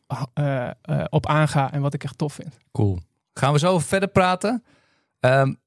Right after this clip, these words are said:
Speaker 2: maar zoals jij weet, wij doen in onze podcast altijd het vaste onderdeel van de stellingen.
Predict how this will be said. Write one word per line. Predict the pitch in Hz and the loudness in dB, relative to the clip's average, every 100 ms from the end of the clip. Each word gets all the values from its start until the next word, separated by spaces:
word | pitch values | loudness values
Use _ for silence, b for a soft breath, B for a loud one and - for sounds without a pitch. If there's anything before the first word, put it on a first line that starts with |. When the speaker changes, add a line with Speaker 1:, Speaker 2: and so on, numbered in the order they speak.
| _ _ | _ _
Speaker 2:
maar | - 113 123 143 156 | 0 4 4 2 0
zoals | - 127 127 | -2 2 2
jij | 127 110 107 95 | 2 0 2 0
weet, | 95 127 110 101 127 - | 0 2 2 0 0 -4
wij | - 104 107 107 - 101 | -2 2 2 2 -2 -2
doen | 107 104 107 - | 2 2 0 2
in | 107 | 2
onze | 104 - | 4 2
podcast | - - 101 95 - | -2 0 0 0 -2
altijd | 110 95 95 92 | -2 0 0 -2
het | 101 95 - | -2 -4 -2
vaste | 113 101 - | -4 -2 0
onderdeel | 117 104 98 95 | 0 2 2 2
van | 95 98 | 2 0
de | |
stellingen. | 104 190 180 90 | 2 0 0 -4